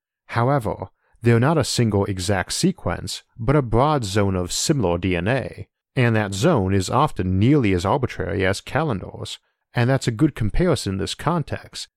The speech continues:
because a species tends to occupy a distinct bit of space and time.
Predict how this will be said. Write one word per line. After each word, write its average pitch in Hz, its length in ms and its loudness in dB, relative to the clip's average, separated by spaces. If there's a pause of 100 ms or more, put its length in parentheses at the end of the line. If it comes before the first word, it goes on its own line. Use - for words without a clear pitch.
because 131 300 4
a 123 40 0
species 101 680 -2
tends 127 300 -2
to 123 120 -4
occupy - 680 -4 (120)
a 113 140 4
distinct 117 500 -2
bit 110 140 0
of 90 120 -2
space - 640 -2 (180)
and 98 420 0
time. - 560 -6